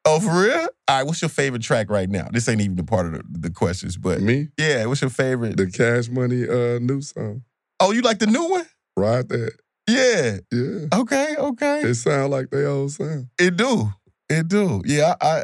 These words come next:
Speaker 1: I, I checked that out. Juvie still, uh, still got it too.
Speaker 2: Yeah, all of 'em. Lil Wayne verse was nice too, though.
Speaker 1: Yeah. Okay. Second question. Jordans or Air Force Ones?
Speaker 2: Jordans.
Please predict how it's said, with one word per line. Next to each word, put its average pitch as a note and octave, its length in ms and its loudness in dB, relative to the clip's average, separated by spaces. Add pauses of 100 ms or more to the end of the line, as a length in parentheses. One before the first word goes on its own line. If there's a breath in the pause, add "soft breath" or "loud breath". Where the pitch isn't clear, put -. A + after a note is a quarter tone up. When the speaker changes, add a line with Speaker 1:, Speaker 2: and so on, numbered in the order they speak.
Speaker 1:
I, B2+ 300 2
I C#3 40 -4
checked D3 320 -2
that B2 180 0
out. A2 240 -2 (240)
Juvie C#3+ 420 2
still, D#3 460 -2
uh, D3 400 0
still D#3 280 -6
got D3 260 0
it A2+ 120 -4
too. D3 240 -2 (340)
Speaker 2:
Yeah, G#2 200 -6 (200)
all A2+ 120 -6
of - 160 -6
'em. B2+ 220 -10 (200)
Lil C3+ 160 2
Wayne D#3 380 -2
verse D3 340 -2
was C#3+ 120 -6
nice D#3+ 280 -4
too, - 220 -8
though. F#3 200 -2
Speaker 1:
Yeah. C#3 340 2 (300)
Okay. G#3 440 0 (840)
Second F3+ 340 0
question. B2+ 400 0 (280)
Jordans E3 640 0
or B2 260 2
Air B2 160 0
Force A#2 300 -2
Ones? F#2+ 480 -6
Speaker 2:
Jordans. F#2+ 720 -4